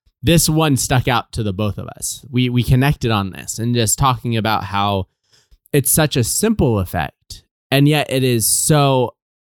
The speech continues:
scary. It is so effective for the moment, and it survived the most recent transformation. Like, this is still a thing that happens.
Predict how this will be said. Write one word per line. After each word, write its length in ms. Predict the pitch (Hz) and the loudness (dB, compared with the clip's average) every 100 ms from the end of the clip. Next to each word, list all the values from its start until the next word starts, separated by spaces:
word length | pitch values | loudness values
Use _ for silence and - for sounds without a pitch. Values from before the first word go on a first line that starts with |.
| _ - | _ -6
scary. 760 | - - 131 123 127 160 156 - _ - | -4 -2 0 2 2 0 -2 -8 _ -6
It 120 | 120 | -2
is 140 | 113 | 0
so 320 | - 127 120 - _ _ - - | 0 0 -2 -6 _ _ -12 -10
effective 480 | - 123 123 135 - | -4 -2 0 0 0
for 120 | 123 | 0
the 100 | 107 | 0
moment, 680 | 101 104 120 151 - - - _ _ _ _ _ | -2 0 0 0 -2 -10 -14 _ _ _ _ _
and 380 | 135 135 127 107 - _ | 2 2 2 -2 -10 _
it 200 | 143 - | -2 0
survived 880 | - 156 123 131 165 147 139 143 - _ _ _ - | 0 2 4 2 2 0 -2 -10 -20 _ _ _ 0
the 60 | 139 | 4
most 260 | 151 135 | 4 2
recent 380 | 143 139 160 151 | 0 -2 -2 -2
transformation. 640 | 143 156 139 156 196 - 92 120 | -2 -2 -2 0 0 -2 -6 -8
Like, 180 | 110 120 | -6 -2
this 180 | 127 | 0
is 100 | 147 | 2
still 300 | - 160 156 | 0 0 0
a 60 | 156 | 0
thing 380 | - 160 156 135 | -2 -2 0 0
that 180 | 123 107 | -2 -2
happens. 600 | 165 196 - - - | -2 -2 -6 -12 -14